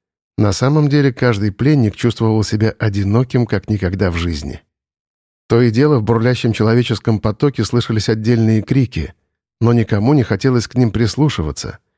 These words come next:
не хотелось вникать в суть происходящего. "Это не я кричу. Это где-то далеко, это не со мной происходит,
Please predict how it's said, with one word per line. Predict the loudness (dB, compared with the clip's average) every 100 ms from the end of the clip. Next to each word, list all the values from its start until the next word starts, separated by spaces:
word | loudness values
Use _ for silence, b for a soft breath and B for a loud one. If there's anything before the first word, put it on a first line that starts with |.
| _ _ -2
не | 0
хотелось | 0 2 0 0
вникать | -2 -4 -2 -2 -2
в | -2
суть | -4 -2
происходящего. | 0 -2 0 -2 0 -2 -4 -10 -12 -14 _ _ _ _ _ -4
"Это | 0 0
не | 0
я | 0 0
кричу. | -2 -6 -8 -10 -14 _ _ _ _
Это | -2 0
где-то | 2 0 2
далеко, | 2 2 0 0 0 0
это | -2 2
не | 2
со | 2 2
мной | 2 0
происходит, | 0 -2 -2 -2 -2 -6